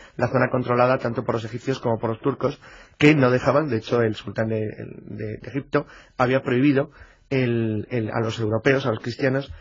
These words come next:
el comerciar con, con Asia. Allí él toma contacto con los colonias nestorianas, que eran cristianas, y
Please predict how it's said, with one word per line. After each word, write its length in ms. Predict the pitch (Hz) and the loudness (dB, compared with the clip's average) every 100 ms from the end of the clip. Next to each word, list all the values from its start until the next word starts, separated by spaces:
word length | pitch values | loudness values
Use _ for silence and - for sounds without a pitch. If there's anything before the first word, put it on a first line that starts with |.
| - | -8
el 140 | 139 135 | -4 -2
comerciar 440 | 131 117 127 113 | 0 -2 -2 -2
con, 300 | - 104 101 | -2 -4 -4
con 300 | - 113 104 | -4 -4 -4
Asia. 320 | 92 - - _ - - - _ | -6 -10 -18 _ -20 -20 -20 _
Allí 300 | - 147 190 | 2 4 6
él 120 | 208 175 | 6 6
toma 220 | 185 180 | 2 4
contacto 380 | 160 151 - 127 | 2 0 -2 -2
con 100 | 120 | -2
los 120 | 120 - | -2 -2
colonias 400 | 123 143 156 143 | 2 2 2 -2
nestorianas, 520 | 135 147 143 131 - | -2 0 2 2 0
que 60 | |
eran 140 | 123 117 | -2 -2
cristianas, 580 | 117 - 139 131 160 - - - _ | -4 0 0 0 -4 -14 -20 -20 _
y 240 | - 262 | 2 2